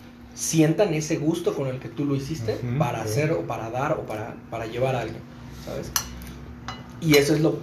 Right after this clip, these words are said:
Speaker 1: muy rico que tiene la cocina.
Speaker 2: Pero sobre todo yo creo que justo cuando tú le das esa connotación de amor o, o de que quiero que lo prueben o que quiero que tengan esta sensación,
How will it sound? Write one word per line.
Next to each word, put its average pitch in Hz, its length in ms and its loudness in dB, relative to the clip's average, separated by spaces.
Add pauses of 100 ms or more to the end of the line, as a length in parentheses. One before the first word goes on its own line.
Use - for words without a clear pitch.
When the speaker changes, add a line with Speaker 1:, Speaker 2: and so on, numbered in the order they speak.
Speaker 1:
muy 156 300 6
rico 139 260 -2
que 113 100 -8
tiene 120 240 -12
la 117 100 -12
cocina. - 880 -14
Speaker 2:
Pero 151 160 10
sobre 156 300 6
todo 175 160 2
yo 180 140 2
creo 190 200 -2
que 151 220 2 (540)
justo 190 600 4 (200)
cuando 135 280 2
tú 151 100 0
le 165 100 4
das 160 160 4
esa 156 280 0
connotación 123 880 -2 (1300)
de 113 120 6
amor 151 680 6
o, 113 260 0 (140)
o 117 180 -2
de 110 360 -4
que 113 220 -6
quiero 156 420 6
que 151 100 2
lo 113 160 -2
prueben 151 540 6
o 113 80 -4
que 110 140 -8
quiero 147 360 4
que 160 120 -2
tengan 131 400 -6
esta 131 240 0
sensación, 113 680 -4